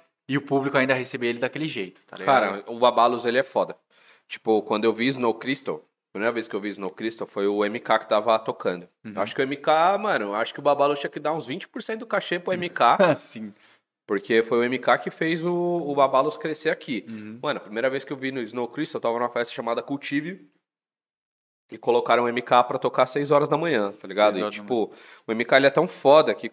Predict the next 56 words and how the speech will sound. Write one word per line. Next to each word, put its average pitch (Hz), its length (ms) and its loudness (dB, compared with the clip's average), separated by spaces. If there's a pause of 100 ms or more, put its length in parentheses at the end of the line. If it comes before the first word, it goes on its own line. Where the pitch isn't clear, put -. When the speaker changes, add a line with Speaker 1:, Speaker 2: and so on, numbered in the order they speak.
(220)
Speaker 2:
ele 110 240 -4
tocou, 127 420 0
na 123 140 0
verdade, 120 280 4
ele 131 80 -4
começou 127 280 -8
a - 20 -2
tocar 139 220 0
cinco, 147 380 -6
seis 143 220 -4
horas, 123 180 -2
começou 127 280 -6
a 131 40 -2
amanhecer. 135 600 -4 (440)
Então, 135 260 2
mano, 131 160 0
cinco 175 460 -6
horas, 135 280 6
dá 107 120 0
até 143 200 -2
cinco, 151 300 -6
até - 360 -4
às 123 100 2
seis, 135 300 -4
mano, 110 200 -6
ele - 80 -20 (140)
tocou 123 300 -8
sete, - 400 -4
mano, 104 360 -8 (300)
penumbra, 117 680 0
assim, - 280 -10 (100)
trevas 107 580 0
pra - 180 -10
caralho, 85 600 -2
tá - 80 -18
ligado? 98 360 0 (720)
Aí 113 160 2
chegou 151 280 0
mais 156 160 -4
ou 156 40 -2
menos 151 220 -2
umas 151 220 -4
seis 170 240 -6
e 180 60 -8
quinze 175 380 -8
por 165 180 -6
aí, 156 160 0
ó, 160 80 -2
tanto 139 180 -10
que - 40 -10
eu 147 40 -4
até 143 140 -2
lembro 165 260 -2
o 156 40 0
horário, 139 300 2
ele 151 200 -8